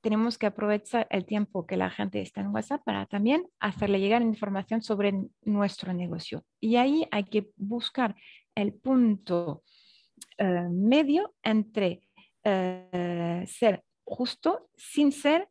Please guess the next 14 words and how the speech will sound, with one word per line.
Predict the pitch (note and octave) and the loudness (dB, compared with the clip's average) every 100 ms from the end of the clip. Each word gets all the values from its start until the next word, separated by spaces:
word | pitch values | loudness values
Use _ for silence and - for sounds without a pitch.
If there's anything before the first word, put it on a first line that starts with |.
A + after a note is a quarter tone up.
| _ | _
intrusivo | A3+ A3+ A3 G#3 - A#3 D#4 - | 2 2 0 -4 -2 0 0 0
o | G#3 | 0
agobiante, | G3+ G3 F3+ F3+ E3+ D#3+ F3 | 4 2 2 -2 -4 -8 -4
porque | G3 E3+ G3 | -4 0 0
el | G3 | 2
riesgo | A3+ G#3+ A3+ A3+ | 2 2 0 -2
que, | - G#3 G3 F#3+ | 0 2 2 0
mm, | F#3+ F3+ F3 F3 F3 | -2 -2 -4 -6 -4
que | G3+ | -4
podéis | G3 G3+ - | -2 -4 -4
coger | G3+ B3 | -4 -2
es | - - | -2 -4
que | G3 | -4
directamente, | G3 F#3+ - G3 G3 F#3+ B3+ | -2 -4 -2 -2 -2 0 -2